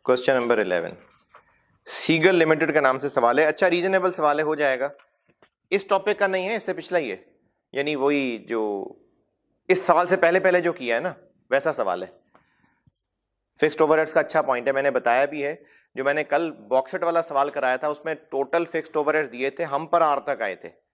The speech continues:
अब per hour दिए हुए, वहां से total तक जाना है। ये एक अच्छा point है इसमें। ये सवाल करके आइएगा।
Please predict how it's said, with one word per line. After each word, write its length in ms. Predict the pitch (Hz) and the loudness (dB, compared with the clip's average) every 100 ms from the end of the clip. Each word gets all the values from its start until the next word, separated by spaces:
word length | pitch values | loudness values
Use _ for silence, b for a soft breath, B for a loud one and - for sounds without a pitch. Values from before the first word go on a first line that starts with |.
| _ _ _ _ | _ _ _ _
अब 240 | 151 156 - | -2 -2 0
per 120 | 175 | 2
hour 200 | 190 185 | 2 0
दिए 200 | 165 170 | -2 -2
हुए, 80 | 180 | 0
वहां 120 | 160 | 0
से 100 | 156 | -2
total 240 | 135 123 120 | -6 -6 -8
तक 180 | 113 | -10
जाना 220 | 98 87 90 | -12 -16 -18
है। 100 | _ _ _ _ _ _ _ _ _ _ _ _ _ 131 | _ _ _ _ _ _ _ _ _ _ _ _ _ -2
ये 160 | 160 | 0
एक 60 | 143 | 0
अच्छा 220 | 135 135 | 0 -2
point 260 | 117 104 95 | -2 -4 -6
है 60 | |
इसमें। 260 | 90 - - - _ _ _ - _ _ _ _ _ _ _ _ _ _ _ _ _ - - - - B B B 135 | -8 -14 -18 -20 _ _ _ -20 _ _ _ _ _ _ _ _ _ _ _ _ _ -20 -16 -16 -16 B B B 0
ये 140 | 147 | 2
सवाल 280 | 165 147 147 | 4 4 4
करके 260 | 127 113 101 | 0 0 -4
आइएगा। 480 | 90 - - - | -4 -12 -16 -20